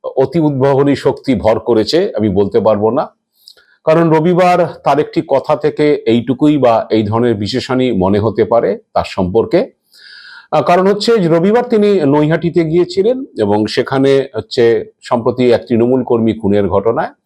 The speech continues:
বিজেপির পার্টি অফিস এবং বিজেপির এক কর্মী সমর্থকের বাড়ি ভাঙচুরের অভিযোগ উঠেছে তৃণমূলের বিরুদ্ধে। সেই নিয়ে বিজেপি নেতারা নৈহাটিতে বা ব্যারাকপুর চত্বরে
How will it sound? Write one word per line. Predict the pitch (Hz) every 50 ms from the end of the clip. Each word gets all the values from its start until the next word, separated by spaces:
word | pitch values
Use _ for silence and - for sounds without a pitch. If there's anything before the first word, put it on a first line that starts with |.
| - - - - - - - - _ _
বিজেপির | 113 117 120 131 107 127 123 113
পার্টি | 123 117 104 101 120 113
অফিস | 101 113 120 98 -
এবং | 104 101 101 98 90
বিজেপির | 98 92 98 98 92 101 101 98 95 90 90 -
এক | - 92 - _
কর্মী | 104 90 90 98 87
সমর্থকের | - - 95 98 98 - - 90 98 92
বাড়ি | 82 85 87 98 87
ভাঙচুরের | - 90 90 87 - - 87 92 92 87 - -
অভিযোগ | 95 87 98 95 101 98 92
উঠেছে | 95 87 92 85 - 82
তৃণমূলের | - 101 90 92 95 101 104 110 110 107
বিরুদ্ধে। | 110 120 135 127 120 - 202 311 349 - _ _ _ - - - - - - _ _
সেই | - 208 196 202 202
নিয়ে | 220 262 285 285
বিজেপি | 220 170 170 143 165 160 165 165
নেতারা | 147 151 151 151 - 151 151 151 147 147 147 - - -
নৈহাটিতে | 101 101 107 110 110 117 113 - 117 113 101 - 107 104 104 101 -
বা | 104 98 87
ব্যারাকপুর | 90 90 90 90 - _ 98 -
চত্বরে | - 104 98 - - 123 127 156 180 - -